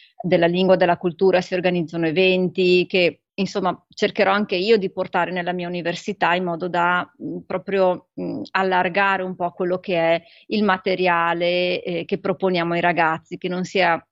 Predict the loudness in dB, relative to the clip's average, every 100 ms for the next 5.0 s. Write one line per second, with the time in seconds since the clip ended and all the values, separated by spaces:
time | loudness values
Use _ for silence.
0 | _ -10 -6 -4 -2 0 -2 -2 -2 -2
1 | 0 0 0 -6 -6 -4 -2 -4 -6 -8
2 | -6 -8 -2 -2 -2 _ -20 -20 _ 2
3 | 4 4 4 4 4 2 0 -2 -2 -2
4 | -2 -2 -4 -4 -4 -6 -8 -8 -8 -8